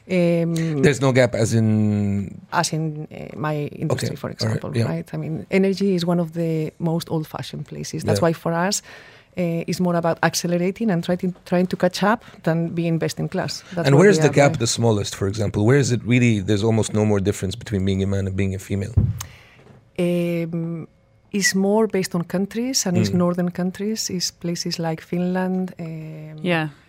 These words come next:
Speaker 2: Okay,
Speaker 1: Iceland, these kind
Speaker 2: interesting.
Speaker 1: of countries, right?
Speaker 2: Interesting.
Speaker 1: And funny enough, when I came to the Middle East, uh, nine years ago, uh, countries like Pakistan and Saudi were the worst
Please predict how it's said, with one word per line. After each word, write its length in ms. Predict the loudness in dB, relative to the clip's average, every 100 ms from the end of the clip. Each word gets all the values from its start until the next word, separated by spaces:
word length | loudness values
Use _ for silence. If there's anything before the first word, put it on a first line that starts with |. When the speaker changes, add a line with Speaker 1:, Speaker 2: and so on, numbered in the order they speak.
| -6
Speaker 2:
Okay, 120 | 0
Speaker 1:
Iceland, 60 | 2
these 80 | 2
kind 140 | 2
Speaker 2:
interesting. 400 | 2 0 -2 -2
Speaker 1:
of 120 | -2
countries, 360 | -4 -8 -6 -4
right? 100 | -2
Speaker 2:
Interesting. 300 | -2 -4 -6 -12 -8 0
Speaker 1:
And 120 | 2
funny 220 | 4 4
enough, 240 | 4 2 0
when 100 | 0
I 100 | 0
came 200 | -2 -2
to 100 | -2
the 80 |
Middle 260 | -2 -2 -4
East, 280 | -6 -8 -6
uh, 460 | -4 -2 -4 -6 -8 -2
nine 300 | 0 2 0
years 360 | 0 -2 -2
ago, 500 | -2 0 0 -2 -6 -6
uh, 240 | -4 -4 -4
countries 340 | -4 -4 -4
like 160 | -6 -6
Pakistan 680 | -8 -6 -8 -6 -6 -4 -4
and 180 | -4
Saudi 460 | -4 -4 -4 -4 -6
were 220 | -4 -4
the 420 | -6 -8 -6 -8 -8
worst 580 | -8 -6 -6 -8 -12